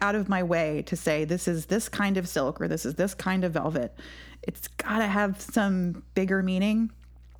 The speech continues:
I actually last night was writing about a kind of velvet that I created that it basically wanted to be like void velvet. So it's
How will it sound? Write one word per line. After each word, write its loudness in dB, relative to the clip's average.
I 4
actually 2
last 0
night 2
was 0
writing 2
about 0
a 0
kind 0
of 0
velvet 0
that 0
I 2
created 0
that 0
it -4
basically 2
wanted 2
to 0
be 2
like 0
void 0
velvet. 0
So 0
it's -6